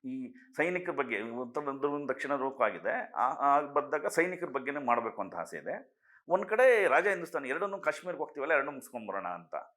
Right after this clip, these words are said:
But ಮುಖ್ಯವಾಗಿ ಅವ್ರಿಗೆ ಇದ್ದಿದ್ದು ಅಲ್ಲಿ ರಾಜಾ ಹಿಂದೂಸ್ತಾನಿ ರೀಮೇಕ್ ಮಾಡ್ಬೇಕು, ಹಿಟ್ ಫಿಲ್ಮು ಅಂತ. But ಸಾಕಷ್ಟು ಚರ್ಚೆ ಆದಾಗ ನಾವು ನಮ್, ನಮ್ಮ ಅಭಿಪ್ರಾಯ ಜೊತೆಗೆ ನಮ್ಮ ಬಿ ಎ ಮಧು ಅವ್ರು ಇರ್ತಾರಲ್ಲ, ಅವರಿಬ್ಬರ ಅಭಿಪ್ರಾಯ ಬೇರೆ ಆಗಿರುತ್ತೆ. ಒಂದು ಸ್ಟ್ರೈಟ್ ಫಿಲ್ಮ್ ಮಾಡೋಣ ಅಂತ ಹೇಳಿ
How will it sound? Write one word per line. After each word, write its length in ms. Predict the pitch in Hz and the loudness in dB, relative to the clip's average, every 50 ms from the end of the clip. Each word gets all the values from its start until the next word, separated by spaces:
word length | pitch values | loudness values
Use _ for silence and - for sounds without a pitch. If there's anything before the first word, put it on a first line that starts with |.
| _ _ _ _ - | _ _ _ _ -10
But 140 | 180 151 135 | -8 -6 -6
ಮುಖ್ಯವಾಗಿ 420 | 135 - - 196 208 220 226 220 | -8 -8 -4 2 4 4 4 4
ಅವ್ರಿಗೆ 220 | 196 185 180 160 165 | 4 0 0 -2 -8
ಇದ್ದಿದ್ದು 220 | 147 156 165 170 | -8 -6 -2 0
ಅಲ್ಲಿ 500 | 175 156 143 165 220 208 180 135 110 101 | 0 0 0 -4 -6 -6 -6 -6 -4 0
ರಾಜಾ 240 | 95 110 139 147 185 | 2 2 2 4 2
ಹಿಂದೂಸ್ತಾನಿ 460 | 175 156 147 143 - - 127 131 151 | -2 -2 -4 -8 -6 -4 -6 -4 -4
ರೀಮೇಕ್ 320 | 123 113 113 117 113 113 - | -8 -8 -8 -8 -8 -8 -8
ಮಾಡ್ಬೇಕು, 540 | 90 82 82 80 - _ - 87 80 - - - - - _ _ _ _ - | -10 -10 -10 -14 -16 _ -12 -12 -12 -12 -14 -20 -20 -20 _ _ _ _ -6
ಹಿಟ್ 220 | 285 - - - | -6 -6 -6 -8
ಫಿಲ್ಮು 480 | - - 131 117 107 98 92 87 80 76 | -8 -6 -4 -4 -4 -6 -8 -12 -14 -14
ಅಂತ. 180 | 76 - - - _ _ _ _ _ _ _ _ _ - | -16 -18 -20 -20 _ _ _ _ _ _ _ _ _ -8
But 140 | - 151 143 | -6 -4 2
ಸಾಕಷ್ಟು 380 | - 139 - 165 156 - - | 2 2 2 0 -8 -6 -2
ಚರ್ಚೆ 300 | - 123 - - - 147 | -2 -2 -2 0 2 2
ಆದಾಗ 300 | 131 120 127 123 127 101 | 4 4 4 2 0 0
ನಾವು 340 | 98 98 101 104 95 92 92 | 0 0 0 -2 -2 -6 -8
ನಮ್, 480 | 92 101 107 113 113 110 104 92 85 - - _ _ _ _ _ _ 101 | -10 -10 -10 -10 -10 -10 -10 -12 -14 -18 -20 _ _ _ _ _ _ -4
ನಮ್ಮ 260 | 104 113 131 127 120 | -4 -2 0 0 0
ಅಭಿಪ್ರಾಯ 480 | 113 120 117 117 - 98 92 98 101 101 101 - - _ _ _ _ _ _ _ _ - 107 | 0 -2 -6 -2 0 2 2 2 0 -2 -4 -8 -18 _ _ _ _ _ _ _ _ -14 -14
ಜೊತೆಗೆ 200 | 104 92 95 95 | -10 -10 -8 -10
ನಮ್ಮ 140 | 95 95 95 | -8 -10 -10
ಬಿ 220 | 90 90 107 110 | -8 -6 -2 0
ಎ 120 | 113 107 98 | 0 -2 -2
ಮಧು 180 | 95 92 90 | -4 -8 -8
ಅವ್ರು 140 | 90 87 82 | -10 -10 -12
ಇರ್ತಾರಲ್ಲ, 340 | - - - - - - - - - - - - _ _ _ - | -14 -18 -20 -20 -20 -18 -18 -18 -20 -20 -20 -20 _ _ _ -6
ಅವರಿಬ್ಬರ 600 | - 95 101 101 104 104 101 101 107 127 123 107 | -4 -2 -2 -2 -4 -8 -10 -4 -2 0 2 0
ಅಭಿಪ್ರಾಯ 440 | 101 101 107 90 85 85 87 87 85 | 0 -2 -10 -12 -8 -6 -4 -4 -4
ಬೇರೆ 280 | 85 85 - 85 87 85 | -6 -8 -8 -8 -8 -8
ಆಗಿರುತ್ತೆ. 460 | 73 73 64 - - _ _ _ _ _ | -10 -12 -16 -20 -20 _ _ _ _ _
ಒಂದು 140 | 90 87 87 | -20 -20 -20
ಸ್ಟ್ರೈಟ್ 340 | - - - 127 139 123 | -14 -6 -6 -6 -6 -8
ಫಿಲ್ಮ್ 300 | - - 85 82 78 80 | -14 -16 -16 -16 -16 -16
ಮಾಡೋಣ 260 | 76 78 76 67 62 - | -16 -16 -16 -16 -16 -18
ಅಂತ 460 | 71 - - - - 78 - _ 85 | -20 -20 -20 -20 -20 -20 -20 _ -20
ಹೇಳಿ 300 | 82 85 - 254 254 | -20 -20 -20 -20 _